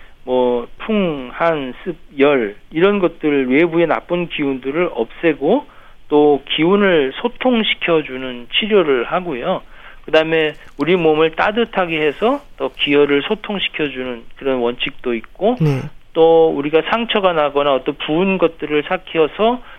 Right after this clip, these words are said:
Speaker 1: 통증을 없애주는 이런 치료법들을 활용하게 되거든요.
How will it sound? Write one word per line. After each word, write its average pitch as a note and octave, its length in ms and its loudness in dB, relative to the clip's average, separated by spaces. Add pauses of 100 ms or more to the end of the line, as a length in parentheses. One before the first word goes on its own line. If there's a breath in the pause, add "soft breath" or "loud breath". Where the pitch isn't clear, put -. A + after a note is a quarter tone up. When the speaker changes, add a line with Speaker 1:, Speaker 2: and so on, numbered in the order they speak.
(140 loud breath)
Speaker 1:
통증을 G3 600 0
없애주는 C3+ 540 -4
이런 B2 300 -6
치료법들을 D3+ 840 -2
활용하게 D#3 520 -2
되거든요. B2 760 -8